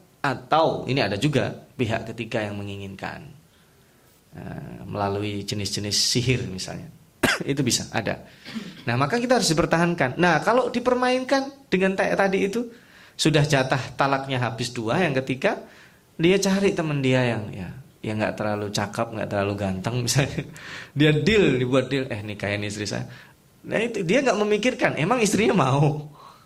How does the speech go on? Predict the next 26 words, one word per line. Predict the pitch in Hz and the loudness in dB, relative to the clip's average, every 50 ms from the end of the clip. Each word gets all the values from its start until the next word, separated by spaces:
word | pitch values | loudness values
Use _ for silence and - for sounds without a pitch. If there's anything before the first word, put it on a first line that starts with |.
| _ _ _ _ - | _ _ _ _ -14
kan? | - 143 - 127 131 131 - - - - - _ _ | -10 -6 -4 -4 -4 -4 -8 -12 -18 -20 -20 _ _
Nah, | - 110 110 104 95 98 | -4 -4 -2 -2 -2 0
ternyata | 220 240 247 262 254 247 277 254 | 0 2 2 2 2 2 2 2
istrinya | 262 254 - - 247 233 208 226 277 320 320 - - - - - | 2 2 2 2 2 2 4 4 2 2 0 -2 -6 -12 -8 -2
mau, | 202 233 247 269 277 254 - | 0 2 4 4 2 2 2
niatnya | 226 247 254 - - 269 | 2 2 2 2 2 2
sama | 262 269 254 254 254 | 2 2 2 2 0
juga. | 247 269 233 240 233 - - - - _ _ _ _ _ _ _ _ _ _ - | 0 0 2 2 2 2 -2 -8 -16 _ _ _ _ _ _ _ _ _ _ -8
"Nikahin | 113 117 - 123 120 120 120 | -6 -4 0 0 0 0 0
saya, | 117 135 127 117 104 | 0 -2 -2 -2 -2
tapi | 107 104 113 110 | -6 -8 -8 -8
maaf | 107 104 104 110 107 110 | -6 -4 -4 -4 -4 -4
Bang | 107 101 95 | -4 -4 -4
ya, | 95 - - | -6 -10 -6
jangan | - - 98 101 101 | -6 -4 -4 -2 -2
sentuh | 101 - 127 127 127 120 - | -2 0 0 0 0 0 2
<laughs> | |
saya," | - 139 131 - 131 - | 2 2 2 2 0 -4
misalnya. | 123 117 110 104 110 110 - - - - - - - - - 240 | -4 -4 -4 -4 -6 -8 -12 -16 -18 -18 -18 -18 -18 -2 0 2
Lah, | 269 | 4
nggak | 269 240 220 | 4 4 4
bisa, | 240 277 - 170 131 | 2 4 4 4 4
udah | 123 131 123 | 4 4 4
suami | - 135 131 139 151 | 2 2 2 2 0
istri | 160 156 - - - | 0 -2 -2 -4 -6
kok. | - - - | -6 -8 -10